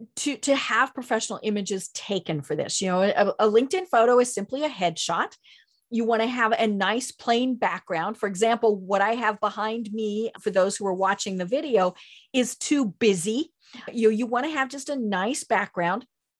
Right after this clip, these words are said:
And really, you can take it, you, uh, let me rephrase that. You can have someone else take the photo with your smartphone. I mean, it's a good resolution, things like that. Selfies, no, no, no, no, no.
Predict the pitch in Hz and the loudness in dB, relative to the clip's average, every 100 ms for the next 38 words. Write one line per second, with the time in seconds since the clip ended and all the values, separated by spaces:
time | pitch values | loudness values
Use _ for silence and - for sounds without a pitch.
0 | _ _ _ - - 247 247 247 294 277 | _ _ _ -20 -8 -4 -4 -4 -2 0
1 | 156 233 285 269 277 269 202 - - - | 0 -2 -4 0 0 2 0 0 -12 -20
2 | _ 247 247 240 - 196 185 180 - 175 | _ 2 2 2 2 0 -2 -4 -4 -6
3 | 170 - 233 214 139 185 240 233 226 220 | -4 4 6 6 2 0 0 0 2 0
4 | - - 302 285 269 233 277 320 440 - | -2 2 2 4 2 2 2 4 2 0
5 | - 220 180 - 220 - 190 175 170 180 | -4 -2 -2 -2 -4 2 2 4 2 0
6 | 214 - - 302 - 233 285 330 - 311 | -4 -14 -18 -12 -2 2 2 2 -4 -4
7 | - 403 494 - 185 - - 214 214 208 | -2 0 -2 -2 -6 -6 -6 -2 -2 0
8 | 220 190 277 269 277 269 277 233 226 226 | -2 0 -4 0 0 0 -2 -4 -4 -6
9 | 220 214 214 202 180 202 - _ _ - | -4 -4 -4 -2 -2 -2 -8 _ _ -8
10 | - - 247 254 - 302 320 320 - 214 | -6 2 6 4 2 -4 -4 -6 -8 -4
11 | 202 214 233 170 - 196 180 196 277 196 | -2 -2 -2 -4 -6 -6 -4 0 0 0